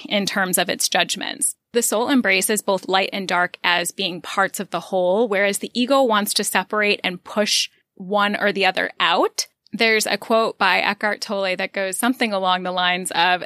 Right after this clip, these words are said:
"The ego isn't wrong, it's just unconscious." And that is, at its most fundamental level, the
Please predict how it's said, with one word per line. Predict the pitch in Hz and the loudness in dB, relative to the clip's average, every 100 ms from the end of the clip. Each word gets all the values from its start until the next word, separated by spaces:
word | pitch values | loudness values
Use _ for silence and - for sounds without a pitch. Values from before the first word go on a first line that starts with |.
| - | -2
"The | 233 226 | 0 0
ego | - 269 294 277 | -2 0 2 2
isn't | 226 226 170 | 2 2 2
wrong, | 185 170 175 | 2 2 0
it's | - 196 - | -2 -2 0
just | 196 180 - - | 2 2 0 -6
unconscious." | 185 196 196 226 - - - - | -8 -6 -8 -6 -6 -8 -8 -6
And | 208 | 2
that | 208 214 | 2 4
is, | 208 208 - _ - | 2 -2 -6 _ 0
at | 220 | 2
its | 226 - | 2 -2
most | 208 214 - | -2 -2 0
fundamental | 208 202 214 185 196 | 0 0 0 0 0
level, | 190 170 196 196 | 2 2 2 0
the | 180 | -2